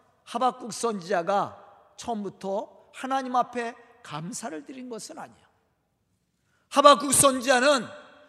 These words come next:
하나님 앞에 불평과 원망이 많았던 사람이었습니다.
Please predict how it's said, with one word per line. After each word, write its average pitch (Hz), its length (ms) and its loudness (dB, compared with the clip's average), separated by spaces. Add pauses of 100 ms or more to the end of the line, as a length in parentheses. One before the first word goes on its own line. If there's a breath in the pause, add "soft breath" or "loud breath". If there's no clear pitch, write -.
(180 soft breath)
하나님 339 420 8
앞에 - 800 4
불평과 220 1120 -4
원망이 170 720 -8 (360)
많았던 196 500 -14
사람이었습니다. 233 960 -14